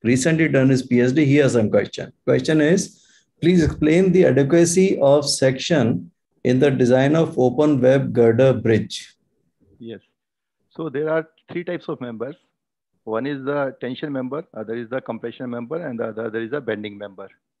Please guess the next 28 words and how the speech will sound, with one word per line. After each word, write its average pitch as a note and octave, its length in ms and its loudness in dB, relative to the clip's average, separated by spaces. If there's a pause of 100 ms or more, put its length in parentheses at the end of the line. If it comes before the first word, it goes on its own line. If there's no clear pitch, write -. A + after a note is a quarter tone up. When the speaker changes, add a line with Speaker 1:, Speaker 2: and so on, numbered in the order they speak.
(400)
Speaker 2:
So C#3+ 440 -6 (220)
in A#2+ 200 -10
bending C#3 320 -8
members D3 380 -6
are D3+ 100 -2
basically, C3+ 720 -8
uh, A2 520 -6
the A2+ 180 -4 (100)
cross, B2 200 -4 (240)
cross B2+ 260 -4
beams E3 280 -8 (180)
and B2 180 -8
the C3 140 -6
stringers. G#2 500 -10 (160)
They A2+ 60 -8
are A#2+ 120 -6
bending A2+ 320 -8
members. B2 300 -8 (720)
And, A2+ 340 -8
uh, G#2+ 220 -4 (100)
you A2 140 -8
have A#2+ 160 -6
got B2+ 160 -6
the B2 80 0
bottom B2 340 -2
chords, E3+ 280 -6 (500)
tension A2+ 280 -8
members, C#3 400 -8